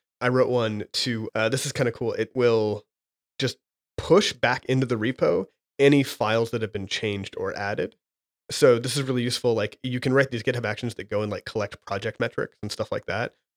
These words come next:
or go out and, like, periodically grab information and then create a markdown file for view, right? So you can automate the creation of that every night. And then, um, this GitHub action will just, you know, push anything that you've done in other actions. Building on that, I wrote another one that, um,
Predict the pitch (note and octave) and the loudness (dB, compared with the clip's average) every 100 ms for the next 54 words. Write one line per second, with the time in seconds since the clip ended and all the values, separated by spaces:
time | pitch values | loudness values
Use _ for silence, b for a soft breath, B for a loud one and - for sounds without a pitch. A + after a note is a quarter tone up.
0 | - A#2 G#2 G2 C#3+ C#3 C3+ B2+ C3 A#2 | 0 2 4 6 8 10 10 6 2 0
1 | E3 D3 C3 C3+ A#2+ A#2 A2 A2 - G2+ | 6 6 6 4 2 2 0 -2 -4 -4
2 | A#2+ A#2 G#2 G2+ - G#2 F#2+ F#2 F#2 A#2 | -2 -2 -2 -4 -6 -6 -4 -6 -2 0
3 | B2 - B2+ C3+ D3 C#3 C#3+ D#3 D#3 D3+ | 0 -2 -2 0 2 2 0 -2 2 2
4 | F3 - - B - B2+ B2+ C3+ C3 C#3+ | 2 0 -14 B -8 -2 2 2 6 8
5 | C3+ B2 A#2+ - A2 - A2 G#2 F#2 G#2 | 8 4 0 -2 -2 0 -2 -2 -2 -2
6 | G2 G2 F#2+ F#2+ - - G#2 G2 G2 F#2+ | -2 0 -2 -4 -8 -4 -2 0 -2 -6
7 | F2+ _ G2 F#2 G2+ G#2+ - A2+ G#2 G2 | -12 _ -6 -6 -6 -4 -2 -2 -2 -4
8 | - G2+ F#2+ G2 - F#2 - - C#3 G#2+ | -6 -8 -10 -10 -8 -8 -8 -4 0 0
9 | - A2 G#2+ G#2 G#2 - G2 G2+ G2 F#2 | -2 -6 -6 -6 -8 -8 -8 -6 -4 -6
10 | F#2+ - - - - A2 - _ _ _ | -8 -10 -12 -12 -14 -16 -20 _ _ _
11 | _ _ _ D#3+ D3+ C3+ A#2+ A#2+ G#2+ G#2+ | _ _ _ 8 10 10 8 6 4 2
12 | G#2 G#2 G#2+ G#2 G2 G2 G#2 G2 F2+ | 0 -2 0 -2 -2 -6 -4 -6 -6